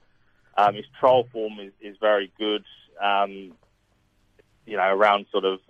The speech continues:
uh, Jigsaw and, and Rose Courts. Um, so I, we think he's in good order. Um,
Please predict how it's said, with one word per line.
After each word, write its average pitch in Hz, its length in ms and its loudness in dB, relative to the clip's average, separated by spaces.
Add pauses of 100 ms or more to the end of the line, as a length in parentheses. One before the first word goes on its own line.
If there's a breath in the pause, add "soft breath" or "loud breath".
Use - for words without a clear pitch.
(120)
uh, 95 380 2 (120)
Jigsaw 98 680 -2
and, 95 260 -10
and 98 200 -6
Rose 98 280 2
Courts. - 380 -2 (1040)
Um, 113 480 2 (100)
so - 60 0
I, 123 100 2 (220)
we 131 100 -16
think 156 300 -10
he's 123 160 -14
in 120 140 -8
good 117 140 -4
order. 120 400 2 (380 soft breath)
Um, 107 320 -6